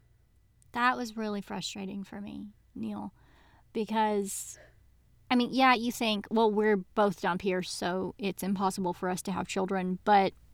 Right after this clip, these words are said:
impossible things happen a lot, and you have to take responsibility. You have to. And I hate that he's just like, "Oh, well, Adrian and Sydney are here." Oh, wait, he's British.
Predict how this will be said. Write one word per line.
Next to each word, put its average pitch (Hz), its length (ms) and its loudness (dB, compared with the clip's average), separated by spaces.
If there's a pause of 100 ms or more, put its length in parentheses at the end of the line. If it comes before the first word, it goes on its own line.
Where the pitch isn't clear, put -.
(300)
impossible 214 440 2
things 190 240 0
happen 196 260 4
a 190 100 0
lot, 202 400 4 (640)
and 202 840 4 (1000)
you 226 140 0
have 240 240 2
to 269 80 0
take 226 220 2
responsibility. 196 960 -2 (680)
You 214 140 4
have 226 280 4
to. 196 320 -4 (340)
And 226 140 8
I 208 80 12
hate 240 220 6
that 233 60 4
he's 220 140 6
just 226 160 2
like, 202 180 6
"Oh, 302 220 12
well, 247 380 10 (640)
Adrian 277 420 8
and 214 200 8
Sydney 254 380 12
are 202 160 12
here." 190 600 4 (160)
Oh, 233 60 8
wait, 233 260 6
he's 208 240 6
British. - 300 0